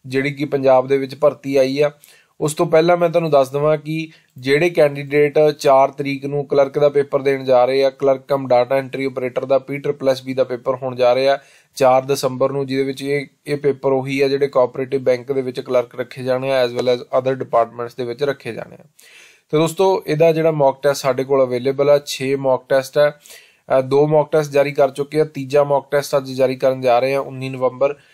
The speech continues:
ਠੀਕ ਆ, ਤੁਹਾਨੂੰ ਸਾਰੇ ਮੌਕ ਟੈਸਟ ਮਿਲਣਗੇ, ਜਿਹੜਾ ਵੀ ਮੌਕ ਟੈਸਟ ਬਾਏ ਕਰੇਗਾ ਕੈਂਡੀਡੇਟ। ਥ੍ਰੀ ਫਿਫਟੀ ਇਹਦਾ ਪ੍ਰਾਈਸ ਰੱਖਿਆ, ਦੋਨੋਂ ਲੈਂਗੁਏਜਸ ਦੇ ਵਿੱਚ ਆ, ਇੰਗਲਿਸ਼ ਤੇ ਪੰਜਾਬੀ। ਪ੍ਰਿੰਟੇਬਲ ਪੀ ਡੀ ਐਫਸ ਨੇ, ਤੁਸੀਂ ਆਪਣਾ ਪ੍ਰਿੰਟ ਆਊਟ, ਅ, ਲੈ ਕੇ ਆਪਣੀ ਤਿਆਰੀ ਵਧੀਆ ਤਰੀਕੇ ਨਾਲ ਜਿਹੜੀ ਉਹ ਕਰ ਸਕਦੇ ਹੋ।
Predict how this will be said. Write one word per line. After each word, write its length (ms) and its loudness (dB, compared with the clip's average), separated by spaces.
ਠੀਕ 180 -4
ਆ, 40 2
ਤੁਹਾਨੂੰ 220 -2
ਸਾਰੇ 260 2
ਮੌਕ 260 0
ਟੈਸਟ 200 -2
ਮਿਲਣਗੇ, 340 -2
ਜਿਹੜਾ 240 0
ਵੀ 180 -4
ਮੌਕ 280 -2
ਟੈਸਟ 200 -4
ਬਾਏ 240 2
ਕਰੇਗਾ 280 0
ਕੈਂਡੀਡੇਟ। 460 -4
ਥ੍ਰੀ 180 -4
ਫਿਫਟੀ 320 -2
ਇਹਦਾ 160 4
ਪ੍ਰਾਈਸ 360 0
ਰੱਖਿਆ, 240 -2
ਦੋਨੋਂ 360 -2
ਲੈਂਗੁਏਜਸ 480 -2
ਦੇ 120 0
ਵਿੱਚ 260 0
ਆ, 100 4
ਇੰਗਲਿਸ਼ 360 -8
ਤੇ 100 -4
ਪੰਜਾਬੀ। 440 -2
ਪ੍ਰਿੰਟੇਬਲ 580 -6
ਪੀ 180 -10
ਡੀ 140 -4
ਐਫਸ 220 -4
ਨੇ, 120 -4
ਤੁਸੀਂ 180 -4
ਆਪਣਾ 220 0
ਪ੍ਰਿੰਟ 320 -2
ਆਊਟ, 220 0
ਅ, 600 -2
ਲੈ 200 2
ਕੇ 200 -4
ਆਪਣੀ 260 -4
ਤਿਆਰੀ 360 -2
ਵਧੀਆ 240 -8
ਤਰੀਕੇ 340 -8
ਨਾਲ 180 -4
ਜਿਹੜੀ 240 -8
ਉਹ 180 -8
ਕਰ 160 2
ਸਕਦੇ 380 -8
ਹੋ। 60 -20